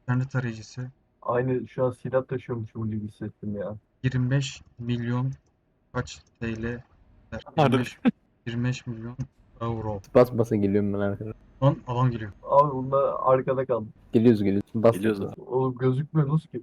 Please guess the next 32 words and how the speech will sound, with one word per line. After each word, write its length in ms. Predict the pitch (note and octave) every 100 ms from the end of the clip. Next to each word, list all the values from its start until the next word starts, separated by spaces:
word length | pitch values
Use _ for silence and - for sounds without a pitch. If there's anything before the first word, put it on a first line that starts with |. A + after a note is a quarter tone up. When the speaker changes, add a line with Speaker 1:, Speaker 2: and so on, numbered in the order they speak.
| - -
Speaker 3:
Siz 160 | G#2
Speaker 1:
O 20 |
zaman 140 | G#2 G#2+
Speaker 3:
bayağı 200 | B2 B2
bastınız 500 | A2+ - - B2 A2+
ha. 260 | A2+ G2+ - - _ -
Speaker 1:
Orada 220 | C3 C3 C#3 C3+ B2+
hızımı, 360 | B2 C#3 C3+ -
Speaker 4:
Abi 140 | A#2+ A#2
Speaker 1:
hızımı 220 | F#2 C3+
Speaker 4:
motor 220 | C#3+ B2
gücü 300 | A2 A2 A#2+
var 160 | G2+ -
ya. 80 | F2+ - _ -
Speaker 3:
Tabii. 200 | F#2+ F#2+ - -
Speaker 1:
sabitledim 480 | B2+ C3 C3+ C3 C3
hızımı. 300 | A#2 A#2 C3+ - _ _
Bakıyorum. 500 | A#2+ - C#3 B2+ C#3+ D3 - _ -
Beyler 280 | D3+ F3 C3+
yirmi 380 | A2 A#2 C3 D3+
beş, 460 | F3+ - - - - _ _ _ -
hmm, 280 | B2+ B2+ B2 B2 _ A#2
bir 100 | A2+
dakika. 260 | A2 - A2+ - D#3
Yok 240 | C#3+ C3+
lan, 160 | C#3 C3
yirmi 220 | B2 C3+
beş 160 | C#3+ -
avro 340 | B2+ C3+ C#3 C3+
değil. 160 | C3 G#2
Milyon 480 | G#2+ A2+ B2 B2+ D#3
avro. 200 | B2 G#2+